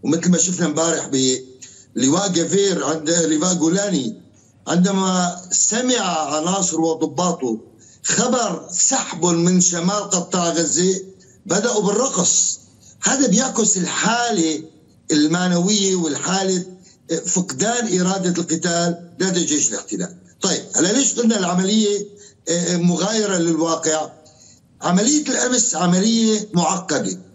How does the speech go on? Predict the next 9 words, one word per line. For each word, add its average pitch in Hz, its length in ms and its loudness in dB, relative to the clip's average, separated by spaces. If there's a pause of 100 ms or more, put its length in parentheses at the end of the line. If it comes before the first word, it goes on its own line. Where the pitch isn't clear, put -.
(240)
وعملية 180 500 2
بنسميها 196 480 2
بالعلم 185 320 0
العسكري 185 500 0
مختلطة. 196 920 -2 (640)
آه، 156 160 0
تضمنت 247 680 0
أربع 226 460 0
مراحل 196 760 -2